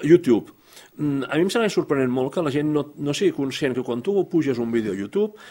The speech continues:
estàs donant una llicència gratuïta, universal, perpètua, d'acord? Fins i tot si deixes de ser usuari,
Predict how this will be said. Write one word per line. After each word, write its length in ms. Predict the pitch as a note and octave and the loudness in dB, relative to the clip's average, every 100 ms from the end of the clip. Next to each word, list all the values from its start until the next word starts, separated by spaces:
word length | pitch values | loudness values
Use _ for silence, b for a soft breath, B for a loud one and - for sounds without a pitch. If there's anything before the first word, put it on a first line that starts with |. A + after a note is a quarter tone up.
| B - | B -6
estàs 220 | - F#3 | -2 0
donant 240 | F#3+ E3 D3 | 2 2 0
una 120 | C#3 | 0
llicència 680 | B2+ B2 C3 B2+ - A2 C3+ - B B | 0 -2 -2 -2 -4 -4 -6 -8 B B
gratuïta, 800 | C3+ C3 B2+ D3 E3+ D#3+ G#2+ E3 - - - | 0 4 4 4 2 2 -2 -4 -8 -12 0
universal, 640 | C#3 C3 A2+ - F3 C#3+ D#3 - B | 2 4 2 0 0 0 -2 -6 B
perpètua, 920 | - C#3+ C#3 C3 G3 G#3 F#3 A#2+ A2 F#3 - _ _ _ _ - | -2 0 0 -2 0 0 0 2 2 -2 -10 _ _ _ _ -10
d'acord? 480 | A2 F#2+ A2+ F#3+ - b b b | -8 -4 -2 -4 -6 b b b
Fins 220 | E3+ D3 | 0 2
i 20 | D#3 | 4
tot 160 | G3 | 2
si 80 | F3+ | 2
deixes 240 | D#3 D3 | -2 -2
de 60 | C3 | -4
ser 140 | - F3+ | -6 -4
usuari, 400 | D#3 A#2 A2 | 0 0 0